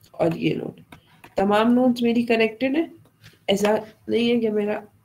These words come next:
अनकनेक्टेड नोड्स रह गई हैं, ठीक है। और तमाम नोड्स जो है वो मेरी, अ, नॉन साइक्लिक है, कोई भी साइकिल फॉर्म नहीं हो रही। इसका मतलब है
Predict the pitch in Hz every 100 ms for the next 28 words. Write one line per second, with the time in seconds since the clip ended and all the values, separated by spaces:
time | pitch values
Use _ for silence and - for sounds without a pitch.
0 | _ - 202 202 196 180 185 185 185 180
1 | 175 175 165 165 160 90 - - - -
2 | - - - - 254 - - - - -
3 | - - - - - 190 185 190 - _
4 | _ _ _ 214 208 220 233 233 233 -
5 | 226 220 214 220 208 196 202 220 - _
6 | - - 185 185 185 185 190 196 - -
7 | 190 196 196 180 190 170 165 165 165 190
8 | 185 _ - 196 196 196 175 175 185 180
9 | - - 175 - - - - - - -
10 | - _ _ _ _ 233 - 311 302 269
11 | 240 208 214 254 - -